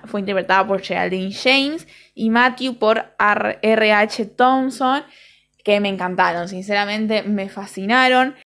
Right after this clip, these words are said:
Si no me confundo, Geraldine James, eh, la vi actuar en Alicia, eh, y el País de las Maravillas, la película de Tim Burton.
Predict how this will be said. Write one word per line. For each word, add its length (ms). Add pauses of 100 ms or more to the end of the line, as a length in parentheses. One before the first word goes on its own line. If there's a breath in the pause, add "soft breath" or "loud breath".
(220 soft breath)
Si 200
no 140
me 120
confundo, 640
Geraldine 640
James, 640 (380 loud breath)
eh, 340
la 200
vi 120
actuar 640
en 400
Alicia, 1200
eh, 680
y 80
el 80
País 120
de 40
las 80
Maravillas, 500
la 160
película 300
de 80
Tim 240
Burton. 480